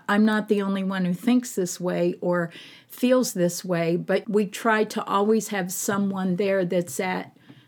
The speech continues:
sort of the next level up or has been there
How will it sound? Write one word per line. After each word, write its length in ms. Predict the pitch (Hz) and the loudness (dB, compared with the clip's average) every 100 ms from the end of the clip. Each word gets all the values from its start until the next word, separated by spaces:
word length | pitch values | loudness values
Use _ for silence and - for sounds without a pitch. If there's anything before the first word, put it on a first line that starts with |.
| _ | _
sort 400 | - - 214 208 | -4 0 2 2
of 240 | 190 185 - | 0 -2 -2
the 80 | |
next 540 | 190 196 202 - - 202 | 0 0 -2 -4 -10 -4
level 460 | 196 185 185 180 - | -2 0 0 -2 -2
up 320 | 175 170 - | -2 -2 -2
or 160 | 180 160 | -2 0
has 280 | 196 175 175 | 0 0 0
been 400 | 160 196 185 170 | 0 2 2 2
there 400 | 156 160 156 | -2 -4 -8